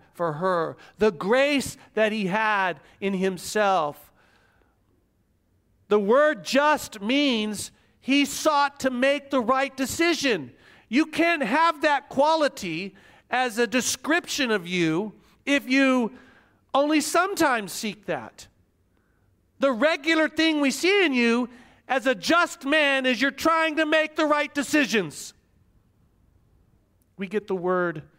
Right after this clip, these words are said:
justice from that. You want the right thing to be vetted out. What do we get from Mary? I read it from the Luke account,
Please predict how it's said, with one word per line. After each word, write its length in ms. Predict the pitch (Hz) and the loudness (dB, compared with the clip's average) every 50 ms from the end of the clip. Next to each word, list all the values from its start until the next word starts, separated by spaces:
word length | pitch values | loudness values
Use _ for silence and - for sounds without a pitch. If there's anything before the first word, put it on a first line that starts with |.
| _ _ _ _ | _ _ _ _
justice 840 | - 190 190 - - - - - - 151 - - - - - - _ _ _ _ | -4 -4 -4 -4 -4 -12 -16 -12 -12 -14 -12 -12 -16 -16 -18 -20 _ _ _ _
from 320 | _ - - 220 247 247 214 | _ -6 -4 -4 -4 -4 -6
that. 400 | 151 135 113 87 76 _ - - _ _ _ _ _ _ _ _ _ _ _ _ - | -10 -10 -12 -14 -18 _ -20 -20 _ _ _ _ _ _ _ _ _ _ _ _ -16
You 180 | 156 156 165 | -12 -10 -10
want 480 | 156 160 190 214 220 226 214 220 - - _ _ _ _ _ _ _ _ _ _ _ | -6 -4 -2 -2 -2 -2 -6 -10 -16 -20 _ _ _ _ _ _ _ _ _ _ _
the 100 | - 175 | -6 -6
right 440 | 170 156 143 147 220 226 226 220 226 - | -6 -6 -4 -2 -2 0 -2 -4 -6 -10
thing 560 | - - - 240 220 185 151 135 131 131 139 - _ _ _ _ _ _ _ _ _ _ _ _ _ _ - | -16 -8 -6 -4 -4 -4 -4 -6 -10 -14 -18 -20 _ _ _ _ _ _ _ _ _ _ _ _ _ _ -6
to 140 | - 202 185 | -4 -4 -4
be 200 | 170 202 202 180 | -4 -6 -6 -6
vetted 440 | 151 190 202 196 202 - 202 190 | -4 -2 -4 -4 -4 -6 -4 -2
out. 500 | 208 240 277 311 294 185 - - - - - - _ _ _ _ _ _ _ _ _ _ _ _ _ _ _ _ _ _ _ _ _ _ _ _ _ _ _ _ _ _ _ _ - | -2 -2 0 0 -2 -2 -4 -8 -14 -16 -16 -18 _ _ _ _ _ _ _ _ _ _ _ _ _ _ _ _ _ _ _ _ _ _ _ _ _ _ _ _ _ _ _ _ -4
What 220 | 170 185 233 - | -2 -2 -2 -2
do 100 | - 233 | -2 -2
we 120 | 233 233 196 | -2 -2 0
get 260 | 190 233 240 233 - | 0 0 0 -2 -4
from 280 | - - 233 220 214 | -4 -2 -2 -2 0
Mary? 320 | 214 220 240 269 262 220 185 | 0 0 0 2 2 2 2
I 120 | 180 180 | 0 0
read 260 | 175 175 202 214 214 | 0 0 0 2 2
it 200 | 233 240 - - | 0 -2 -4 -6
from 180 | - - 196 185 | -6 -6 -2 -2
the 60 | 180 | 0
Luke 260 | 170 175 220 247 - | 0 0 0 -2 -4
account, 460 | 214 - - 208 190 175 170 190 214 | -10 -8 -4 -2 -2 0 -2 -4 -6